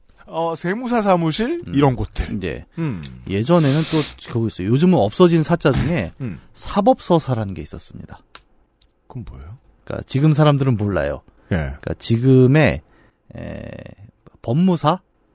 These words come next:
Speaker 1: 예.
Speaker 2: 행정사
Speaker 1: 아, 그래요?
Speaker 2: 같은 것들을 사법서사라 그랬어요.
Speaker 1: 아, 서사가 아니고?
Speaker 2: 그러니까 사법서 말고 글, 글서자.
Speaker 1: 사법서사.
Speaker 2: 네, 그러니까
Speaker 1: 예.
Speaker 2: 되게, 근데 어렸을 때는 이게 단어가 좀 그렇잖아요.
Speaker 1: 어릴 때 우리 노인네들은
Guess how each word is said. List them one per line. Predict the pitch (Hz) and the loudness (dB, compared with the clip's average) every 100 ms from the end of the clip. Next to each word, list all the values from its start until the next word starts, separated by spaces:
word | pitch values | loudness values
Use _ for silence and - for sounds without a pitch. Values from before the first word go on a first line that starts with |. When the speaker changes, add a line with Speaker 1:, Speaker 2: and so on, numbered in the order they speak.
| - | -2
Speaker 1:
예. | 175 | 2
Speaker 2:
행정사 | 196 175 165 123 131 160 _ _ 95 | 4 6 4 4 2 0 _ _ -8
Speaker 1:
아, | |
그래요? | - 90 92 | -6 -8 -2
Speaker 2:
같은 | 120 113 135 | -4 0 -2
것들을 | 113 101 107 | -2 -2 -6
사법서사라 | - - 214 247 - 127 - 90 73 | -4 0 0 0 0 0 0 -6 -8
그랬어요. | - - - - - | -12 -16 -18 -20 -18
Speaker 1:
아, | - 98 98 101 101 85 - | -12 -10 -10 -12 -12 -16 -10
서사가 | - 110 110 135 117 107 95 | -6 -2 2 2 0 -4 -6
아니고? | 85 - 110 - | -6 -4 -4 -4
Speaker 2:
그러니까 | - - 85 - - - - | -10 -6 -6 -8 -20 -20 -16
사법서 | - 208 214 - - - 139 101 - | -2 2 2 0 -8 0 2 2 -2
말고 | 117 107 104 | -6 -4 -4
글, | - 131 127 | 0 0 0
글서자. | - 180 165 160 170 | 2 4 4 4 6
Speaker 1:
사법서사. | 156 147 - 87 - _ - | 6 6 0 -10 -16 _ -12
Speaker 2:
네, | 117 92 104 | -8 -8 -4
그러니까 | 135 | -2
Speaker 1:
예. | 104 | 2
Speaker 2:
되게, | 135 151 - - - | 4 2 0 -14 -4
근데 | 175 | 2
어렸을 | 127 165 - | 4 4 4
때는 | 190 | 2
이게 | 165 - - | 2 0 -2
단어가 | 123 147 170 | 0 4 4
좀 | 151 156 | 4 0
그렇잖아요. | - 120 - 104 101 180 82 - - | 0 -2 0 -2 0 0 -2 -6 2
Speaker 1:
어릴 | 139 190 | 6 6
때 | 196 180 | 6 4
우리 | 139 139 135 | 4 2 4
노인네들은 | 135 156 147 147 139 107 | 4 2 0 0 -2 -6